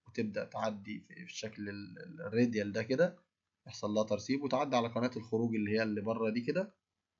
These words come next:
في، يبقى في هنا هدار وتخرج الميه من هنا. تمام؟ او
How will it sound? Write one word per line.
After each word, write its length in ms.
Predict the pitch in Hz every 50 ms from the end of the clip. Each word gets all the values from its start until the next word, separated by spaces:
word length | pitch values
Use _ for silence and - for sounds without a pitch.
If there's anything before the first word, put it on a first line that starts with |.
| _ _ _ _ _ _ _ _ _ _ _
في، 100 | - 117
يبقى 240 | 107 104 101 - 107
في 180 | - 110 107 107
هنا 200 | 104 104 98 104
هدار 480 | 98 98 101 123 147 180 - - - - - - _ _ -
وتخرج 420 | 135 127 180 147 147 131 120 113
الميه 320 | 110 104 107 110 113 110
من 140 | 101 101 104
هنا. 160 | 98 92 87 - _ _ _ _ _ _ _ _ _ _ _ _ -
تمام؟ 240 | 117 143 170 190 - - - - - - - -
او 420 | 131 147 165 180 180 170 - -